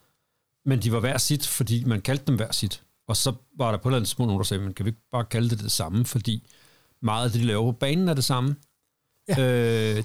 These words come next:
Speaker 1: det kombineret med, at man jo... Det, altså især i Patriots, Bill Belichick jo havde det her flex defense, hvor man før i tiden, så var man et fire tre forsvar med fire defensive linemen, store gutter, og tre linebackers,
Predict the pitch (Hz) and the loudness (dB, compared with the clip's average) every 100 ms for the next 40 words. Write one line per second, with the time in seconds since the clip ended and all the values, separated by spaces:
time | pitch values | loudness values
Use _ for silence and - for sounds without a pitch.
0 | - 160 - 151 135 143 139 131 123 127 | -2 -2 0 2 2 2 2 2 4 2
1 | 139 143 143 127 117 113 113 - - - | 2 2 -2 -4 -2 -2 -4 -4 -4 -6
2 | _ _ _ _ _ _ 123 117 113 113 | _ _ _ _ _ _ 0 2 4 4
3 | 107 101 98 101 98 - - - _ - | 2 2 0 -4 -10 -14 -20 -20 _ -8
4 | - _ _ _ - 135 - 151 131 185 | -8 _ _ _ -8 -4 0 2 2 0
5 | 175 - 202 180 135 147 131 170 - 139 | 0 0 0 0 -2 0 0 0 0 0
6 | 143 131 123 180 170 160 120 - 131 - | 2 4 4 2 2 0 0 -2 -2 0
7 | - - - 156 131 135 117 - 131 131 | -2 -2 2 2 2 2 2 0 0 2
8 | 123 110 107 - _ _ _ - 175 175 | 2 0 -2 -6 _ _ _ -6 -2 0
9 | 165 143 135 151 151 131 104 90 - - | 0 0 0 2 2 2 0 -4 -10 0
10 | 165 165 160 165 135 160 147 165 - - | 0 2 0 -2 0 0 2 0 -2 -12
11 | _ _ _ - 104 - 147 151 135 123 | _ _ _ -4 -2 0 2 2 2 0
12 | 120 120 151 156 143 - - 143 123 151 | 0 2 2 2 0 -2 0 0 2 2
13 | 175 190 - _ - 135 139 113 131 165 | 2 0 -6 _ -6 -4 -2 -2 -2 -2
14 | 170 156 - | -4 -4 -6